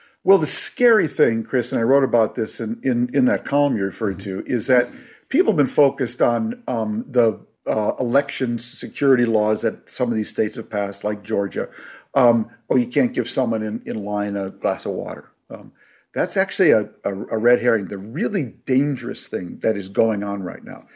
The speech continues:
it's a mugging of democracy in broad daylight, is the, the measures that Georgia and other states have taken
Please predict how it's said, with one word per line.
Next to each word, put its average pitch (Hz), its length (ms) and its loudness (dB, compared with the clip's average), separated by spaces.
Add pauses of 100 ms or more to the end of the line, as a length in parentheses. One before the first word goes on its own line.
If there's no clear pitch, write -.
(200)
it's 127 160 -2
a 123 100 6
mugging 139 520 2
of 107 180 0
democracy 110 840 -8
in 104 180 -6
broad 131 360 2
daylight, 110 420 -4 (540)
is 143 380 2
the, 127 240 2
the 127 180 -2
measures 156 460 4
that 110 160 -2
Georgia 151 440 0
and 117 100 -4
other 131 280 -4
states 110 400 -4
have 101 180 -8
taken - 540 -6